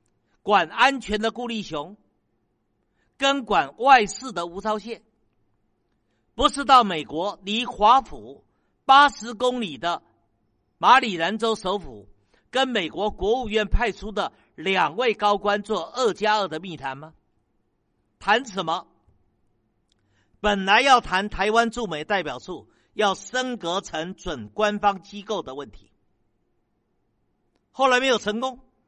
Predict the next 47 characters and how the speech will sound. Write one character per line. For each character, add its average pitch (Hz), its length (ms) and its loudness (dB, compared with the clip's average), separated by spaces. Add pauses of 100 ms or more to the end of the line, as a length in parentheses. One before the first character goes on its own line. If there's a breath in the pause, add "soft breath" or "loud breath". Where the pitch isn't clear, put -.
(400)
铩 269 300 4
羽 165 100 -6
而 190 120 -4
归。 226 260 -6 (960)
蔡 269 220 4
文 233 140 2
吃 247 160 -12
了 226 100 -2
鳖， 240 240 -10 (1160)
很 214 180 -2
明 247 240 -2
显 196 180 -2
蔡 247 240 2
文 226 160 -2
可 185 180 -6
能 147 200 -8
对 202 240 -2 (260 soft breath)
这 285 160 0
一 247 180 -6
条 208 260 2
所 156 340 -4
谓 233 220 2
的 170 200 -2 (220 soft breath)
A 233 200 4
I 233 180 4
T 220 280 -10
帮 220 200 0
他 226 140 2
搭 226 260 2
建 214 260 -6
的 139 180 -8 (240 soft breath)
秘 262 220 -6
密 226 160 -2
管 135 200 -6
道， 185 260 -4 (1200)
他 240 200 2
已 190 40 -4
经 220 200 -6
没 208 100 -4
有 185 120 -4
信 202 200 -12
心 190 200 -12
了。 180 120 -14 (1600)
而 247 120 0
第 294 240 0
二 240 80 2
个， 135 180 -12